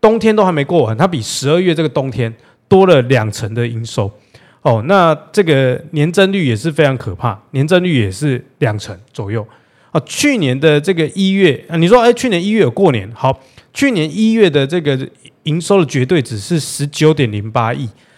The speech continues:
那去年二月没有过年嘛，是十九点一四亿，所以今年的二十三亿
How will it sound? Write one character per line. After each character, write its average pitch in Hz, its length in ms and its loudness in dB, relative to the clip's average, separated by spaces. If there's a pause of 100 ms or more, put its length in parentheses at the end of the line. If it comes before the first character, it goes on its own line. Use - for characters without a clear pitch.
那 220 100 0
去 233 180 -2
年 196 140 0
二 226 200 4
月 196 120 2
没 175 120 -2
有 139 80 0
过 156 220 0
年 95 140 -8
嘛， 98 140 -14 (560)
是 226 180 0
十 - 280 -2
九 139 280 2
点 113 220 -6
一 151 140 -2
四 143 240 -8
亿， 123 200 -6 (220)
所 254 120 -2
以 220 60 0
今 254 200 -2
年 185 160 0
的 - 160 -4
二 233 160 8
十 139 140 -2
三 143 460 -4
亿 151 180 -6